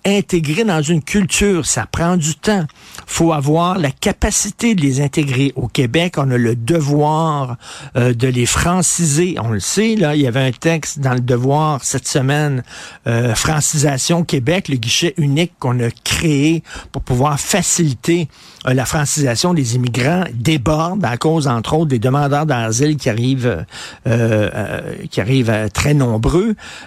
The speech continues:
Euh, les directeurs d'école ont dit, euh, « Ça n'a pas de sens, on a créé des classes, là, on a créé l'équivalent de quoi ? C'est cinquante écoles élémentaires qu'on a créées, euh, très rapidement pour pouvoir justement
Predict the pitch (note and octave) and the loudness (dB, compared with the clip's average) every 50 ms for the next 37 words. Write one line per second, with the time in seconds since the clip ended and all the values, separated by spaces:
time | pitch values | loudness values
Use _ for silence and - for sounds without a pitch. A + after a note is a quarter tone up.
0 | - - B2+ B2+ C3+ C3+ C#3 C#3 C3 C#3 D#3+ F#3 E3+ - - G3+ G3+ F#3+ F#3 E3 | -4 -2 0 2 2 2 2 2 2 0 0 0 0 -2 0 0 0 0 0 0
1 | D#3+ D#3+ - - F#3+ F3+ F3+ F3+ D#3+ C#3 C3 C3 B2+ A#2 A#2 C3+ E3 E3 D3+ C#3 | 0 -2 0 0 0 2 2 2 0 0 0 -2 0 0 0 2 2 4 4 2
2 | B2+ A#2 A2+ - C#3+ B2+ - - C3+ - - G3 F#3+ F#3+ E3 - C3+ B2+ C3+ C3+ | 2 0 0 -2 -2 -2 -2 -2 -2 0 0 0 0 0 0 0 0 0 0 -2
3 | - - E3 D#3 D#3 D3 D3 C#3+ C3 A2+ - D3 D#3+ F3+ F#3 D#3+ C#3 - - C#3+ | 0 0 2 2 4 2 2 0 0 0 -2 -2 0 0 0 -2 -2 -2 -2 -2
4 | C3+ C3+ C3+ C3 - - E3+ F#3+ G3+ F#3 C#3+ - - D3+ C#3 D3 C#3+ D3+ E3+ F#3+ | 0 0 0 -2 -2 0 0 2 2 2 0 0 0 0 2 2 2 2 2 0
5 | G3 E3 C3+ - - D#3 D#3+ - - - D3 - - - G#3 A3+ A#3 G#3+ - - | 0 -2 -2 -2 0 -2 -2 0 -2 -2 -2 -2 -2 0 0 2 0 0 0 0
6 | G#3 G#3+ A#3 - - - - - - _ _ _ _ _ _ _ _ _ - D3+ | -2 -2 -2 -4 -8 -10 -12 -14 -20 _ _ _ _ _ _ _ _ _ -2 -2
7 | - - G#3 G#3 A3 F#3 E3 D#3+ D#3+ E3+ F3 D#3 C#3 - F3+ F3 F3+ F#3 F#3 - | 0 2 2 2 2 2 2 2 2 2 2 0 0 0 0 -2 0 -2 -4 -6
8 | G1+ - - _ _ _ _ _ _ _ _ _ _ _ _ - _ _ - B2+ | -10 -14 -16 _ _ _ _ _ _ _ _ _ _ _ _ -20 _ _ 0 2
9 | C3 C3+ C3 - - - - G3+ G3 F#3+ E3+ F#3 G#3+ F#3 C3+ - _ - - - | 2 2 0 -2 -4 -2 2 2 4 4 4 2 2 0 -4 -8 _ -20 -20 -20
10 | - - - _ _ - C3 A2+ A2+ A#2 A#2 A#2 A#2 A#2 A2+ A2+ A2+ A2 G2 G2 | -20 -20 -20 _ _ -2 0 2 2 2 2 2 2 2 2 2 2 0 0 -2
11 | G#2+ - - - A3+ A3 G#3+ F3 F#3 F#3 - - F#3 E3 D3+ D3 D#3+ F3 F#3+ F3+ | -4 -4 -2 0 2 2 2 2 0 -2 0 0 2 2 2 2 2 0 -2 -2
12 | - - - - - D#3+ C#3 A#2+ C#3+ F3 G3 G#3 G#3 F#3 - - C#3 D3 - | -4 -6 -8 -4 -4 -2 0 0 0 0 0 0 -2 -4 -2 -2 -2 -2 -2